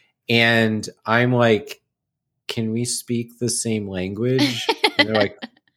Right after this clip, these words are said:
Speaker 1: they were, they were speaking English,
Speaker 2: Right.
Speaker 1: but it didn't matter that my ability to perceive the feedback was compromised by lacking the knowledge. So, uh, perfect Kingdom Hearts quote here,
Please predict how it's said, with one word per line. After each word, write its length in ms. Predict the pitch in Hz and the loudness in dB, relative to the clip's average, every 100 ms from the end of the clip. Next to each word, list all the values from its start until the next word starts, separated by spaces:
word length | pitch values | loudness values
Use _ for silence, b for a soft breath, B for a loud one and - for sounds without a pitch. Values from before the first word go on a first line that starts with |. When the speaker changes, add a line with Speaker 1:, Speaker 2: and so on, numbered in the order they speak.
| _ _ | _ _
Speaker 1:
they 160 | 113 107 | 0 2
were, 360 | 104 127 95 85 | 4 4 4 0
they 140 | 98 | -2
were 100 | 98 | -2
speaking 480 | 101 - 120 113 92 | -4 -6 -6 -4 -4
English, 580 | 104 110 87 87 - - B | -2 -2 -4 -6 -10 -16 B
Speaker 2:
Right. 300 | 226 123 85 - | -18 -16 -6 2
Speaker 1:
but 420 | 117 101 - _ _ - | 4 4 -4 _ _ -6
it 160 | 120 113 | -4 2
didn't 240 | 131 123 | 2 2
matter 580 | 101 107 123 98 85 - 113 | 2 4 4 2 0 -2 2
that 280 | 104 107 - _ _ - | 2 0 -10 _ _ -2
my 120 | 117 139 | 4 4
ability 500 | 143 151 139 120 110 | 4 4 4 2 0
to 100 | 101 | 0
perceive 640 | 104 98 - 123 131 101 | -2 -6 -4 -2 -2 -4
the 100 | 90 | -8
feedback 760 | - 110 110 139 165 175 - _ _ _ _ 110 | -6 -6 -2 0 0 -4 -12 _ _ _ _ -2
was 400 | 120 113 104 - | 4 4 2 -2
compromised 840 | 113 117 131 107 101 98 90 - | 0 0 0 2 2 2 -2 -2
by 440 | 101 92 90 92 _ _ _ - | 0 2 0 -6 _ _ _ -2
lacking 460 | 110 113 - 110 | 2 2 0 -4
the 100 | 95 | -2
knowledge. 420 | 90 104 95 82 - | 0 0 0 -2 -2
So, 360 | 107 101 87 B B B B - | 2 2 0 B B B B 0
uh, 320 | 104 101 98 - - | 4 4 2 -2 -8
perfect 720 | - 165 170 143 120 - - | 2 2 4 2 2 -4 -12
Kingdom 420 | - 120 131 123 | -2 2 4 2
Hearts 640 | 110 107 95 - - - - | 2 2 2 -4 -8 -8 -8
quote 400 | - 104 95 - | -6 -2 0 -2
here, 460 | - 90 87 87 | -4 0 0 -2